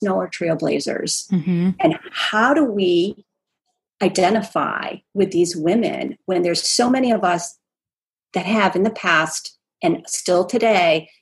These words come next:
Speaker 1: keeping their head down and just trying to focus on moving forward, um, I think it's important that we realize that, one, you know, we are a trailblazer, and there's people like me would love to just talk to you and help you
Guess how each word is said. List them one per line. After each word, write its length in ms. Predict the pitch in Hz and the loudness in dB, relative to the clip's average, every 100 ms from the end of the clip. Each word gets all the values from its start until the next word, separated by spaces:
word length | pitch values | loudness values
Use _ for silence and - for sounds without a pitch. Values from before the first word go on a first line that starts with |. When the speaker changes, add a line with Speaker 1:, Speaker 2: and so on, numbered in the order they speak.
| - | -6
Speaker 1:
keeping 320 | - 226 247 | -2 2 2
their 120 | 220 | 2
head 280 | 208 214 202 | 2 0 0
down 300 | 185 175 165 | 0 0 0
and 160 | - 165 | -2 -2
just 240 | 165 - | -2 -4
trying 360 | - - 185 208 | -4 2 2 2
to 80 | |
focus 400 | 202 196 190 170 | 2 2 0 0
on 160 | 170 165 | 0 0
moving 320 | 175 170 170 | 0 0 0
forward, 640 | 165 180 185 175 143 143 - _ _ - - _ | 2 2 2 2 2 0 -4 _ _ -20 -20 _
um, 440 | - 156 156 147 151 _ _ _ _ _ | 0 0 2 2 0 _ _ _ _ _
I 60 | 190 | -4
think 200 | - 202 | 0 0
it's 120 | 196 | 0
important 340 | 170 - 196 | -2 0 -2
that 100 | 180 | 0
we 80 | 175 | -2
realize 560 | 170 170 165 165 - - - | -2 -2 -2 -2 -6 -16 -10
that, 240 | 165 160 - _ | -6 -6 -8 _
one, 320 | - 185 180 175 | -4 0 0 0
you 140 | 190 | -2
know, 80 | 165 | -2
we 180 | 160 156 | 0 2
are 160 | 185 | 2
a 60 | 202 | 2
trailblazer, 680 | - 254 269 170 170 170 165 _ - | 0 0 2 0 -2 -6 -8 _ 0
and 100 | 226 | 2
there's 100 | 226 | 4
people 280 | 311 302 247 | 2 2 2
like 200 | 226 - | 0 0
me 380 | 240 254 226 - _ | 0 2 0 -4 _
would 160 | 220 220 | -4 -2
love 720 | 202 202 208 240 226 196 196 | -2 0 2 2 2 2 0
to 80 | 180 | -4
just 380 | - 190 - - _ _ - | -2 -2 -4 -16 _ _ -12
talk 340 | - 277 - | -2 0 0
to 160 | - 214 | -2 2
you 420 | 185 175 170 165 | 2 2 0 0
and 120 | 190 170 | -2 -2
help 360 | 240 254 254 | 0 0 0
you 380 | 190 180 165 160 | 2 2 2 -4